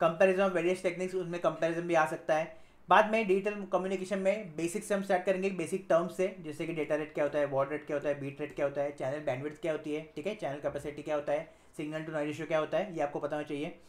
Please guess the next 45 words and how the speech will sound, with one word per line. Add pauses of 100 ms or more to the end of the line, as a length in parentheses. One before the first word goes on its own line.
(400)
फिर
digital
communication
system
में
हम
आएंगे, (300)
उसके
बाद
sampling,
quantitation,
ठीक
है?
पीसीएम,
डीपीसीएम,
डीएम,
एडीएम,
digital
modulation
scheme
जो
है, (260)
एएसके,
एफ़एसके,
पीएसके
क्या
होता
है,
डीपीएसके,
क्यूपीएसके,
क्यूएम, (120)
ये
आप
करोगे। (300)
और
फिर
multiple
access
टेक्निक
के
साथ
communication
system
को
आप